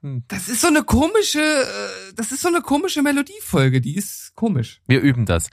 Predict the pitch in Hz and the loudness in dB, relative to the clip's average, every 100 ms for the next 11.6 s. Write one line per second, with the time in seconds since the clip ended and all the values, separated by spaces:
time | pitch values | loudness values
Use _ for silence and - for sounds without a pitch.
0 | - - - - 120 139 180 180 156 139 | -14 -20 -10 -2 0 2 2 0 0 2
1 | 139 147 - 120 120 120 190 - 180 - | 2 -2 -4 0 0 0 -2 0 0 0
2 | 170 170 175 _ _ _ _ - 123 139 | -4 -8 -12 _ _ _ _ -2 0 -2
3 | 127 139 190 170 143 147 156 _ _ _ | 0 0 0 0 0 -2 -4 _ _ _
4 | _ _ 120 123 127 131 131 123 117 143 | _ _ 2 2 2 -2 -4 -2 0 0
5 | 120 - 123 117 113 117 110 - 101 104 | 0 0 0 2 2 2 0 0 0 2
6 | 113 107 - 101 101 113 101 104 95 95 | 2 0 0 0 2 2 2 2 2 0
7 | - 92 - 95 90 90 90 117 107 90 | -2 -4 -2 0 0 0 0 2 2 2
8 | 143 131 - 98 104 98 92 - 90 90 | -2 -2 -4 0 0 2 0 0 -2 0
9 | - 104 - - - - - - 104 98 | 0 0 0 -2 -6 -18 -4 0 2 2
10 | 98 87 92 85 85 90 85 117 101 90 | 2 0 -4 -2 -2 0 0 0 0 -2
11 | - 87 90 87 - | 0 0 0 -2 -4